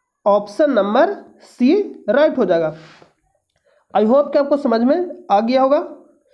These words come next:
अगला प्रश्न पे चलते हैं। अगला प्रश्न है कि पीएच मान में सात से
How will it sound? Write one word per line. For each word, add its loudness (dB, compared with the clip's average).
अगला 2
प्रश्न 0
पे -6
चलते 0
हैं। -4
अगला 2
प्रश्न -2
है 2
कि -4
पीएच 2
मान 2
में 0
सात 0
से 0